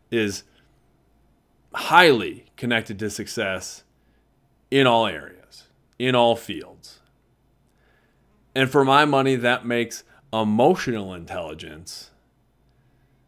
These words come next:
the most important form of intelligence. There are all sorts of different types of intelligences. And emotional intelligence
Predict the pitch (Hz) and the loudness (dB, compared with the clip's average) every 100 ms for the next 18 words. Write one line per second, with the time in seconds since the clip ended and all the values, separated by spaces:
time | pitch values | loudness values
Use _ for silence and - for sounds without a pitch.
0 | _ 95 131 135 135 151 160 - 151 135 | _ -6 -2 2 4 4 4 0 -4 0
1 | 143 160 131 - 113 110 95 92 90 90 | 0 0 -2 -4 -2 -2 -6 -8 -8 -8
2 | 80 80 78 - 117 131 - 147 147 147 | -10 -12 -16 -10 -6 -6 -4 0 2 0
3 | 143 143 139 120 117 113 117 95 104 98 | 0 -2 -2 -2 -2 -2 -4 -6 -8 -8
4 | 98 95 95 92 82 82 73 - - - | -12 -12 -6 -6 -6 -12 -16 -20 -20 -20
5 | - _ _ _ _ _ _ _ _ _ | -20 _ _ _ _ _ _ _ _ _
6 | _ _ _ _ 127 127 120 123 143 143 | _ _ _ _ 2 4 6 6 6 4
7 | 135 123 110 113 110 110 107 | 0 0 0 0 2 0 -6